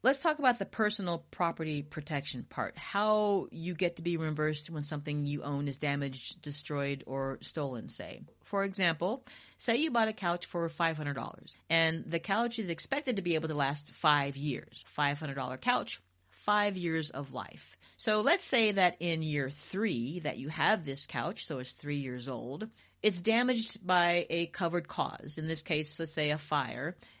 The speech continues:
and you file a claim. How much will you get? You will get, in a basic renter's policy, what the couch is actually worth. So how do they figure that?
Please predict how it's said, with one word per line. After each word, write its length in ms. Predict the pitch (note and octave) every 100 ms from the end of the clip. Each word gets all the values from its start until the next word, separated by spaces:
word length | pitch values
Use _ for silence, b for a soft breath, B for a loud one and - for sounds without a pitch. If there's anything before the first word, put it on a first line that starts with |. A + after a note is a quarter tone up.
| B
and 180 | C4 C4
you 120 | B3
file 280 | A3+ G#3 F3+
a 60 | E3
claim. 460 | - G3 C#3 - - - _ _
How 220 | - G#3 G#3
much 260 | G3 -
will 140 | E3 D3+
you 180 | D3
get? 420 | D3 G#3 - - - _ _ b b -
You 260 | D3 F3
will 160 | F3 E3+
get, 500 | D3 B3+ E3+ - - _ _ _ -
in 120 | D#3+
a 60 |
basic 420 | D3+ D3+ E3 C4 -
renter's 320 | D#3+ D3 D3+
policy, 640 | - C3+ B2+ B2+ - C3+ - _ -
what 160 | F3+ F3
the 80 |
couch 440 | F#3 F#3 D#3+ E3 -
is 180 | E3 -
actually 560 | D#3 D3+ - D#3 C#3+ C3+
worth. 680 | C3+ C#3+ D#3+ - - - _
So 160 | - C#3
how 200 | D3 D#3
do 60 |
they 140 | D3+ C#3+
figure 380 | - F#3 D3 B2
that? 280 | A2+ A2+